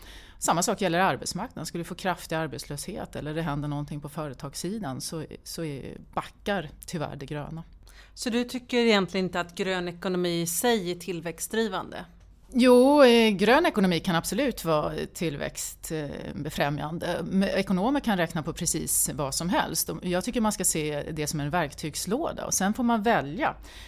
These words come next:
Speaker 1: hur man vill agera utifrån det där. Vad har vi råd, eh, att göra? Och, eh, det handlar just om det här att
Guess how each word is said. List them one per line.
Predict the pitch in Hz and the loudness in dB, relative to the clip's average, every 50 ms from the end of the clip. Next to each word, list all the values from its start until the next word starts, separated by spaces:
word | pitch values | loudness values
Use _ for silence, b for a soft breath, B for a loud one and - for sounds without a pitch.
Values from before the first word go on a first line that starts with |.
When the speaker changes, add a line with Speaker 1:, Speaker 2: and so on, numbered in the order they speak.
| B | B
Speaker 1:
hur | - 175 165 160 | 0 0 2 2
man | 156 156 151 | 2 0 -2
vill | 147 151 143 | -2 -2 -4
agera | 151 156 156 165 196 240 262 220 | -4 -4 -4 -4 -4 -2 -2 -2
utifrån | 151 160 - 165 - - 143 147 | -4 -4 -6 -8 -6 -4 -4 -4
det | - | -4
där. | 147 - - - - | -6 -6 -8 -6 -4
Vad | 160 185 175 170 | -4 -2 -2 -2
har | 180 | 0
vi | 170 175 170 | 0 0 0
råd, | 170 190 233 262 - - - - - B B B B B B B B B | 0 0 0 -2 -2 -4 -4 -8 -12 B B B B B B B B B
eh, | - 170 165 156 147 147 - | -6 -4 -2 -2 -2 -4 -4
att | - 160 - - | -6 -4 -2 0
göra? | 165 165 - - - 269 240 90 - | 0 0 0 0 0 0 0 0 -2
Och, | - - 180 170 - - - | -2 -4 -6 -6 -8 -6 -4
eh, | 190 165 165 165 - - | -2 -2 -2 -2 -2 -2
det | 170 202 | 0 2
handlar | 220 240 233 190 190 240 | 4 4 4 4 4 2
just | 262 214 151 143 - - | 2 2 0 -2 -2 -4
om | 147 | -4
det | 143 | -4
här | 143 156 - 143 | -4 -4 -6 -6
att | 147 147 - - | -6 -8 -8 -10